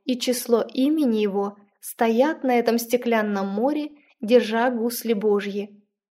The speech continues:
Книга Откровения, пятнадцатая глава, второй стих. "И поют песнь Моисея и Агнца". Народ Божий ждут страшные испытания.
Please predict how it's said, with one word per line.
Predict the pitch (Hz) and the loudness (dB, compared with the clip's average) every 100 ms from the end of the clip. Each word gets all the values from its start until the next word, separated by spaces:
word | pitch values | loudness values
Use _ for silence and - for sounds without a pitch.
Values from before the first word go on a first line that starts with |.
| _ | _
Книга | 247 247 214 | 2 2 4
Откровения, | 214 - 233 233 311 320 311 | 2 4 2 2 0 -2 -2
пятнадцатая | 254 240 214 220 - 214 | -2 0 0 -2 -2 -2
глава, | 214 208 214 277 | 0 -2 -2 -4
второй | - 220 214 220 | -4 -2 0 -2
стих. | - - 208 - - _ _ _ _ _ _ _ _ - | -4 -10 -10 -10 -18 _ _ _ _ _ _ _ _ -2
"И | 262 | 0
поют | 254 233 233 226 226 - | 0 0 2 0 -2 -6
песнь | 240 269 302 - 311 - | -2 -2 -2 -6 -8 -4
Моисея | 240 240 220 208 - 220 214 208 | 2 4 2 -2 -2 0 0 -2
и | - 240 | -6 -6
Агнца". | 240 208 202 202 202 - 202 _ _ _ _ _ _ _ _ _ _ _ _ _ | -4 -4 -4 -6 -8 -10 -14 _ _ _ _ _ _ _ _ _ _ _ _ _
Народ | - 285 294 285 247 | -2 0 4 4 2
Божий | 302 285 254 | 0 2 0
ждут | 226 254 262 | 0 -2 -4
страшные | - 294 285 226 220 | -4 -4 -4 -4 -4
испытания. | 214 - 226 214 202 202 | -4 -4 -4 -4 -6 -8